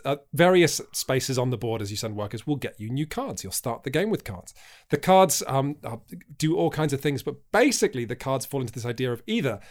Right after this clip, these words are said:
have, I don't know, something ridiculous like eight rye, which you would never normally need that much rye, but then if you do that, you might get a permanent income of some other resource. Your fields might get better. You might get tons of victory points.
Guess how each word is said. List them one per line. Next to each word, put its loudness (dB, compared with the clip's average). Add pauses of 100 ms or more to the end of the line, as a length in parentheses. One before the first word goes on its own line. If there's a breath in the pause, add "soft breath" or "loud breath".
(160 soft breath)
have, 4
I 2
don't -2
know, -4
something -4
ridiculous -6
like -12 (160)
eight -2
rye, -2 (180 soft breath)
which -2
you 2
would 8
never 6
normally 4
need 2
that -2
much -8
rye, 2 (280 loud breath)
but -4
then 6
if 2
you 0
do 4
that, 4
you -2
might -2
get -4
a -10
permanent 0
income 0
of -8
some -4
other -4
resource. -8
Your -6
fields 2
might -4
get -6
better. -4
You -4
might 2
get -8
tons -4
of -2
victory -6
points. -6